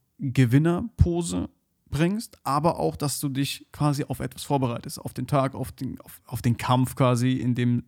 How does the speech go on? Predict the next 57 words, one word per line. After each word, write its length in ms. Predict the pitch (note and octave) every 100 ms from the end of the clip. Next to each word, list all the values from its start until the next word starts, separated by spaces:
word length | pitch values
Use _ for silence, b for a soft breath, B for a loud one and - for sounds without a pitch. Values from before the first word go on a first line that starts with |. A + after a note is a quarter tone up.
| _
Sinne, 300 | - B2+ B2+
ne? 200 | B2 D3 B B B B B B B -
Und 300 | C#3 C3 B2+
dass 160 | B2
du 100 | -
einfach 160 | C#3 D3
mal 80 | C3+
ein 80 | C3
paar 160 | F#3+
Mal 200 | F#3+ C3
hüpfst 320 | C#3 G3+ -
und 140 | - C3+
mit 120 | B2
beiden 320 | C#3+ D#3+ D#3+
Beinen 380 | C#3+ C#3 C#3+ C#3
fest 560 | C3+ - D3 - - - _ -
auf 180 | C3+
dem 100 | B2
Boden 280 | B2 D3 C#3+
landest, 340 | B2+ C3+ C#3 -
am 80 |
besten 300 | C3+ C3+ -
barfuß, 640 | C3+ C#3+ C#3+ - C#3+ C3 -
einfach 180 | C3 C3+
dieses 240 | A#2+ A#2+
Grounden. 560 | C3+ C3 B2+ B2+ - C3+
Das 200 | C#3 -
gibt 200 | C3+ -
dir 100 | C3
einfach 160 | -
nochmal, 320 | C#3+ C#3 B2+ -
also 160 | C3
mir 160 | D3 E3+
gibt 140 | D#3+
es 120 | D#3
halt 180 | D3+ C#3
so 80 | C#3+
ein, 220 | C#3 C3+
so 80 | C3+
ein 80 | C3+
Gefühl 220 | B2+ D3
von 160 | C3 B2+
Stärke, 360 | - C3 B2+
auch 140 | C3 B2+
wenn 140 | B2
ich 120 | B2
ein 40 | B2
Lauch 240 | B2 A#2+
bin, 180 | - - - b _
weißt 260 | - A#2 -
du? 60 | F3+
<laughs> 60 | B B B B B B G#3 G#3 G3+ E3+ E3 E3 -
Das 160 | C3+
beschreibt's 440 | B2+ C#3 D3 D3+ -
eigentlich 260 | C3+ C3+
ganz 240 | C3 B2+ -
gut. 240 | B2+ -